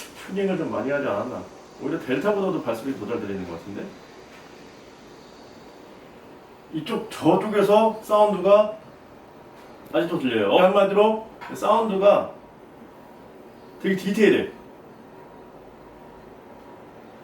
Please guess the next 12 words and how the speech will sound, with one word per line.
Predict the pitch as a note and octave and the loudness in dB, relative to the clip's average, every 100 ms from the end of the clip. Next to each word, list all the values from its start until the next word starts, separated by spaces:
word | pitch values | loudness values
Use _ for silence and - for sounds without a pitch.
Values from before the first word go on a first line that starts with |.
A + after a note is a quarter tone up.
| - - - - - - - - | -20 -20 -20 -20 -20 -20 -20 -8
아마도 | D3+ G3 G3 G#3 | -2 0 0 0
고역대 | C#3+ D#3+ F#3+ - F#3+ F#3 F3+ F3+ E3+ | 0 0 0 -2 -2 0 0 0 -2
칠 | - C4 B3+ | -2 -6 -6
케이 | A#3+ G3+ F#3+ F#3+ F3 | 2 4 4 2 -2
요 | D3 - - - - - C3 | -6 -14 -10 -10 -10 -6 -4
수준이 | F#3 - F3+ F3 - - - B2 | -4 -6 -4 -4 -6 -10 -12 -8
이제 | B2+ A#2+ | -6 -6
튜닝이 | - B3 A#3 | -8 -6 -6
잘 | - - | -6 -2
된 | D#3+ | 0
느낌? | D3 - D3+ - - - | 0 -2 -8 -10 -16 -18
음. | G2 | -16